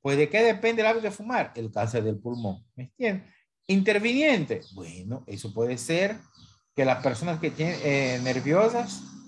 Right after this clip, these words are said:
tienen cáncer y fuman más. Eso es algo que te puede surgir, ¿verdad? Otro ejemplo. Otro ejemplo. Los hábitos sexuales,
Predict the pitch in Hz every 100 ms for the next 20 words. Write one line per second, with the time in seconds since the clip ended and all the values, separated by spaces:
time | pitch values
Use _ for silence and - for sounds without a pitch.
0 | - - - - - _ _ 156 170 151
1 | 185 208 247 254 240 226 _ 135 110 160
2 | 151 123 107 85 - - - _ _ _
3 | _ _ 160 160 262 262 262 196 170 156
4 | - 233 269 233 170 139 120 117 98 92
5 | 101 147 - - _ - - _ _ _
6 | _ _ _ _ _ _ _ _ 147 170
7 | 233 226 254 180 120 98 - - - _
8 | _ _ _ _ _ _ _ _ _ _
9 | _ _ _ _ _ _ _ 147 160 196
10 | 175 202 185 120 98 87 - - - -
11 | - - _ _ _ _ _ _ _ _
12 | _ _ _ _ - 151 151 - - -
13 | 220 247 240 208 214 202 165 - - 131
14 | 101 90 90 - -